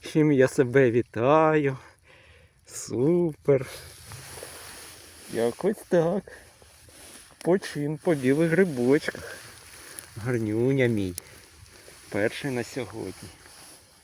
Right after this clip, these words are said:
Тож виїжджайте, збирайте, ще ростуть гриби. Супер.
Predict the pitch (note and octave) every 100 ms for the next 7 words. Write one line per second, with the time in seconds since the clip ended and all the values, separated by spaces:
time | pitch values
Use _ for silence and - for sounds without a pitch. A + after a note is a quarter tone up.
0 | _ _ _ - E3 - - F#3 A3 G#3
1 | A#3+ B3+ B3 - G#2 C#3+ C3+ C3 B2+ C#3
2 | F#3 - G#2 - - - A#2 A2+ - -
3 | F#3 - - - - - - - - A2
4 | A2 C#3 A2+ A#2+ A2+ - - - - -
5 | - - - - - - - - - B2+
6 | - - -